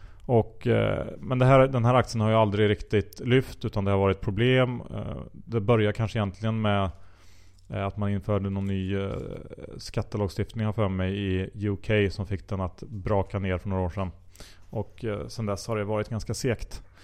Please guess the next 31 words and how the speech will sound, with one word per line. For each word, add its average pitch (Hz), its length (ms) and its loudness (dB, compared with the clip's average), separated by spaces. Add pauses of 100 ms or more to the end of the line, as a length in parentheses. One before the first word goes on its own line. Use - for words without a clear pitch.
(720)
Det 156 120 4
är - 20 8
ju 156 40 8
ett - 100 -2
bolag 123 300 8
då 117 140 8
som 117 320 2
egentligen 113 480 2 (300)
specialiserar 117 680 2
sig 107 240 0
på 113 200 0
att - 220 -4
ta 131 100 0
upp, 113 360 0
ehm, 107 520 0 (200)
köpa 127 320 2
upp, 127 300 0
eh, 120 180 2
mindre 123 380 0
fält, 120 500 0
fält 117 200 0
som 110 120 -6
kanske 104 200 -4
stora 110 240 0
bolag 101 280 0
inte 101 580 0
vill 98 140 -4
ha 139 200 2
längre 127 640 0
eller 107 260 -2
som 101 460 -2